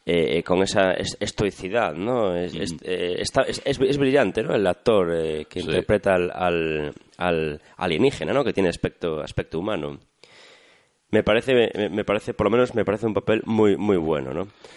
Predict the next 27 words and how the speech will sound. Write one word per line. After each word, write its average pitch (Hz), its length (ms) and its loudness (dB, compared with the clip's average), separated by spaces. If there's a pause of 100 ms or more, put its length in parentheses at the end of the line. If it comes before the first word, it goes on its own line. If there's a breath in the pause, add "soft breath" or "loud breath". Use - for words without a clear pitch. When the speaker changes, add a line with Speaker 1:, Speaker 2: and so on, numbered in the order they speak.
(500 loud breath)
Speaker 2:
Sí, - 340 0
y 95 140 -2
que 92 140 0
marcó, 92 500 2
yo 98 120 -2
creo 113 140 0
que 117 120 -2
marcó 101 560 2
tendencia 95 540 -2
ese 92 140 -2
papel, 92 360 0
porque 87 400 -2
si 98 80 -6
uno 104 120 -4
se 104 140 -2
fija 101 380 -2
luego 101 240 0
en 101 60 0
multitud 95 300 -4
de 90 120 0
películas 87 800 -2
o 80 100 0
de, 73 880 -6
eh, 62 500 -12
incluso 80 400 -4
series 80 600 0
como 69 600 -8